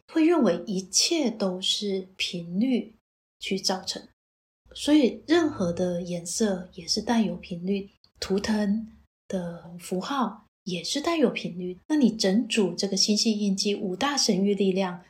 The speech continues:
里面也都是携带着频率。当然，银河、音阶，也就是所谓的调性，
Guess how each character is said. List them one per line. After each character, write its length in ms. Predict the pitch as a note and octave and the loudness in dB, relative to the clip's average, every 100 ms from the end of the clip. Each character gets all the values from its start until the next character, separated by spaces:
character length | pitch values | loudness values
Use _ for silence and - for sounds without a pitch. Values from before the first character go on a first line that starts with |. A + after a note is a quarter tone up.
| - | -4
里 120 | F#3 | 0
面 280 | F3 A#3 G3 | 2 4 2
也 200 | F3 F3 - | 0 -6 0
都 200 | C#4+ D#4+ | 2 4
是 420 | - E4+ C4 A3+ - _ | 4 4 4 2 -8 _
携 240 | - - G3 | -2 0 0
带 200 | G#3+ F#3 | 0 -2
着 180 | - E3+ | -4 -4
频 280 | - E3 | -8 -12
率。 220 | E3+ F#3 - - | -10 -10 -12 0
当 220 | E4+ E4+ | 2 4
然， 380 | C#4+ G3+ G3+ - | 4 2 0 -6
银 320 | - G#3 G#3 B3 | -2 2 4 4
河、 340 | - G3 F#3+ | 2 2 2
音 320 | - A#3+ B3 | 2 2 2
阶， 340 | B3 B3 A#3+ A#3+ | 4 6 6 6
也 160 | A#3+ F3 | 2 -6
就 160 | G3 | -4
是 140 | F#3 G3+ | -4 -2
所 200 | - F3 | -2 0
谓 140 | G3 | -2
的 100 | G3+ | -2
调 320 | G3 E4 C#4+ | 2 4 4
性， 460 | G#3 - A3+ F#3+ F#3 | 2 2 4 2 0